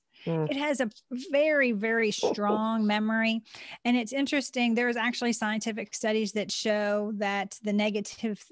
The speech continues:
Speaker 2: aspects of our lives gets imprinted on our memories much stronger than the positive ones, um, because there's that emotional angst to it.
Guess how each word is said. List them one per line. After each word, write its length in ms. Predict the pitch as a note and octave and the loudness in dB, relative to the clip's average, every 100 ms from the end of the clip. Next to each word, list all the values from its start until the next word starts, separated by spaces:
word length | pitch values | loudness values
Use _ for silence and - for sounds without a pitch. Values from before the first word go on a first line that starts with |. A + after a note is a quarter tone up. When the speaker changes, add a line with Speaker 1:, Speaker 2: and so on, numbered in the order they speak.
| - | -6
Speaker 2:
aspects 440 | G#3+ G#3 - G#3+ G#3+ | -4 -4 -4 -6 -4
of 100 | G3+ | -2
our 120 | G3 | 0
lives 300 | G3 G3 - | -2 -2 -4
gets 200 | G3 - | -6 -2
imprinted 580 | G#3 G3+ - G3+ G3 G3 | -2 -2 -2 -2 -2 -2
on 160 | G3 | -2
our 80 | F#3+ | -2
memories 440 | G3 G3 G3 F#3 | 0 0 -2 -2
much 200 | G3 - | -4 -6
stronger 380 | - G#3 G3 G3+ | -4 -2 -2 -2
than 160 | F#3+ F3+ | -4 -4
the 80 | F3+ | -6
positive 560 | - F3 F#3 G#3+ A#3+ | -6 -4 -2 -2 -2
ones, 440 | D4 D#4+ E4+ E4+ - - - - - - - | -2 -2 -2 -6 -12 -20 -20 -20 -20 -20 -2
um, 280 | A3 G#3+ G#3+ | 0 0 0
because 340 | A3 - G#3+ | -2 0 0
there's 280 | G3+ G#3+ G3+ | 2 2 2
that 260 | G3+ F#3+ F#3+ | 0 0 0
emotional 600 | G3+ G3+ G#3 - G#3+ G3 - | 0 2 0 -2 -4 -4 -2
angst 360 | G3+ A3 - - | -4 -4 -10 -2
to 180 | C4 | 0
it. 140 | D4 | 0